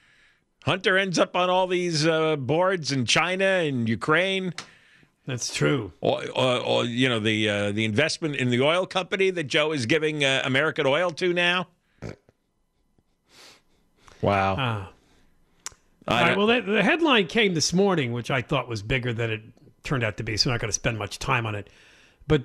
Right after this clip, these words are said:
Speaker 2: you know, Biden's doing an Obama, signing executive orders. And I guess he had to do something 'cause they wanna continue this Roe v. Wade outrage, which I, I think is gone. I, I don't know.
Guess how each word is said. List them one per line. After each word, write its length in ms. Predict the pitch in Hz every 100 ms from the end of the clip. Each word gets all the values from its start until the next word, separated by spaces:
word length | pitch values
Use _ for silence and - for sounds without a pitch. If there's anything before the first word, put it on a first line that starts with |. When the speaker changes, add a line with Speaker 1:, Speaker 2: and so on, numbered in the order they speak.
| -
Speaker 2:
you 120 | 175
know, 100 | 151
Biden's 420 | 127 160 175 160
doing 200 | 127 160
an 60 | 135
Obama, 560 | 123 104 135 131 117 101
signing 360 | - 143 127
executive 520 | 113 107 131 - 113 113
orders. 500 | 113 95 - - - _ _ -
And 220 | - 131 139
I 120 | 139
guess 180 | 139 156
he 100 | 147
had 160 | 143 127
to 40 |
do 140 | 120 127
something 500 | - 151 143 156 143
'cause 200 | 127 110
they 100 | 127
wanna 220 | 135 123
continue 520 | - 120 - 147 131
this 420 | 120 120 - - - - - _ _ _ _ _
Roe 380 | 139 135 170 185
v. 280 | 165 147 175
Wade 320 | 151 170 156
outrage, 580 | 151 170 135 135 123 110
which 220 | 123 -
I, 260 | 131 117 110 _ -
I 60 | 120
think 180 | 269
is 80 | -
gone. 360 | - 127 117 101
I, 80 | 104 101 _ _ _ _ _ _ -
I 60 |
don't 100 | 110 _ _ _ -
know. 200 | 117 117